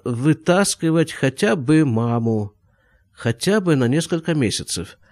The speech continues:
Да, опять-таки, забежав вперед, назад, куда-то там забежав, можно сказать, что все это состоялось. Я действительно закончил эти курсы, не сдал экзамен, съездил в Союз на месяц. Это все было в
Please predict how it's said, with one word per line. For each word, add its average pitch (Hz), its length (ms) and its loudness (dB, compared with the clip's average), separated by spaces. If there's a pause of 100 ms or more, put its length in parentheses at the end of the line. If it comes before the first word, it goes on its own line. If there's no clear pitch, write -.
(340)
Да, 226 260 4
опять-таки, 139 680 -2
забежав 135 760 -2 (100)
вперед, 185 640 2
назад, 120 680 -2
куда-то 123 380 -2
там 104 220 -6
забежав, 156 460 -4 (320)
можно 240 200 2
сказать, 190 360 0
что - 140 -4
все 233 160 -2
это 226 140 -2
состоялось. 139 600 -2
Я 170 100 0
действительно 185 400 -6
закончил 151 560 -4
эти 135 120 -6
курсы, 196 500 -2 (640)
не 233 340 4
сдал 113 360 2
экзамен, 151 560 -2 (340)
съездил 156 600 0
в 127 80 -8
Союз 135 720 2 (580)
на 143 160 2
месяц. 123 520 -2
Это 131 180 -4
все 123 240 -2
было 120 580 2
в 101 440 -2